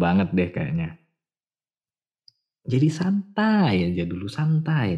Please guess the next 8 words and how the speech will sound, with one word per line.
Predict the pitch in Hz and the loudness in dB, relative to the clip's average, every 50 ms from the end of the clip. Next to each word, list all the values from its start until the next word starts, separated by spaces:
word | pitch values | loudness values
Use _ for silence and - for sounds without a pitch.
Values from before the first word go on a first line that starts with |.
| - | -2
Tapi | - 131 123 165 143 | -4 -2 0 2 2
jangan | 113 107 95 98 98 101 - | 2 2 2 2 2 0 0
terlalu | - 110 104 107 | -2 -2 -2 -2
santai. | 113 113 - 113 120 127 123 127 120 107 101 90 - 90 95 - _ _ _ _ _ _ _ _ _ _ _ - | -2 -2 -2 -2 -2 0 0 -2 -2 -2 -2 -4 -6 -10 -12 -14 _ _ _ _ _ _ _ _ _ _ _ -8
Jangan | 92 98 101 98 107 113 113 113 113 117 113 117 113 113 113 117 - - _ _ _ _ _ _ _ _ _ _ _ _ _ _ _ | -6 -2 -2 0 0 0 0 0 0 0 -2 -2 -2 -4 -6 -8 -10 -14 _ _ _ _ _ _ _ _ _ _ _ _ _ _ _
terlalu | - - 113 110 110 113 117 117 | -6 -4 -2 -2 0 0 0 2
lama | 113 120 135 139 135 127 - - | 2 0 0 0 0 0 -2 -2
santainya. | 110 - 104 104 104 - 110 117 113 110 104 95 87 82 78 80 | -4 -4 -6 -4 -4 -4 -4 -2 -2 -2 -2 -2 -2 -4 -6 -8